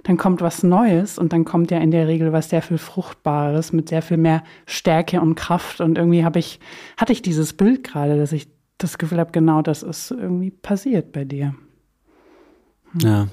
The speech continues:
Speaker 2: die, die Sekundärsukzession. Ja, das ist, das ist wahr. Äh, das ist eine sehr, sehr, sehr, sehr, äh, gute, gute Metapher dafür.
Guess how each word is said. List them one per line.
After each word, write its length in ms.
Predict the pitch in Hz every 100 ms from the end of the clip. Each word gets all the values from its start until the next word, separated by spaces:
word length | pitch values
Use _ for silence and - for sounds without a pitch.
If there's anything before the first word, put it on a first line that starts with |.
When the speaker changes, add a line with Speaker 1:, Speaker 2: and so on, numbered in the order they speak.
| -
Speaker 2:
die, 320 | 104 98 101
die 200 | 107 101
Sekundärsukzession. 1200 | 101 101 104 98 95 92 90 - 87 - 90 90
Ja, 120 | 101
das 160 | 101 95
ist, 220 | - - - - -
das 200 | - 107
ist 140 | 127 107
wahr. 220 | 98 90 82 -
Äh, 340 | 101 92 95 87 -
das 220 | 110 -
ist 120 | -
eine 140 | 110 104
sehr, 160 | 104 104
sehr, 340 | 104 104 107
sehr, 180 | 101 101
sehr, 320 | 101 101 101 95 _ _ _ _
äh, 80 | 120 101 98
gute, 460 | - 98 - 101 95
gute 220 | 104 98
Metapher 460 | 92 - - - -
dafür. 380 | 113 - 120